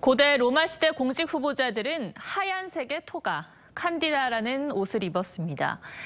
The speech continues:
자신이 청렴하다는 걸 보여주기 위한 행위였죠. 이 흰 옷 입은 사람은 라틴어로 칸디다투스고 예비 후보자의 영어 단어인 캔디데이트가 바로 여기에서 유래됐습니다. 선거에 나설 기본 자격은 동서고금을 막론하고 역시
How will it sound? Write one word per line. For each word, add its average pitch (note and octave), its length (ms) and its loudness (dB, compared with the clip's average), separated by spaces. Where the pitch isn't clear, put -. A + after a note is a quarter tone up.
자신이 A3 600 2
청렴하다는 D#4 880 0
걸 A#3 140 2
보여주기 G#3 560 0
위한 D#3 260 0
행위였죠. F3 720 -4
이 G#3+ 100 4
흰 F4+ 220 2
옷 F#4 100 4
입은 E4 240 2
사람은 D4+ 400 2
라틴어로 C4+ 720 -2
칸디다투스고 A#3 1080 -4
예비 A3+ 280 2
후보자의 C#4+ 520 0
영어 F3 260 2
단어인 A3 800 0
캔디데이트가 C#4+ 800 0
바로 G#3 420 -2
여기에서 F#3 580 0
유래됐습니다. G3 920 -4
선거에 D#4 500 4
나설 D4+ 240 2
기본 D4 380 0
자격은 A#3 580 0
동서고금을 B3+ 800 -2
막론하고 G#3 640 -4
역시 G#3+ 680 -4